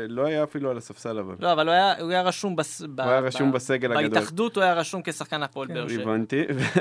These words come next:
Speaker 1: <laughs> אה, ניצחנו שתיים אחת, אה, משערים של,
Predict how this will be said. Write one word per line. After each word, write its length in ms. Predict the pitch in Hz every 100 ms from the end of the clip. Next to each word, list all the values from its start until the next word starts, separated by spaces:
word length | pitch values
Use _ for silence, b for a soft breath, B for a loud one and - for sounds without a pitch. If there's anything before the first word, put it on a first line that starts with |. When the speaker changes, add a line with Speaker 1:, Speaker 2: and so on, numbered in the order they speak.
| 139
Speaker 1:
<laughs> 480 | - - - - -
אה, 180 | 120
ניצחנו 340 | 120 123 131 123
שתיים 260 | - 117
אחת, 420 | 110 - 120 107 113
אה, 140 | 110
משערים 640 | 110 107 - 110 110 120 117
של, 320 | - 110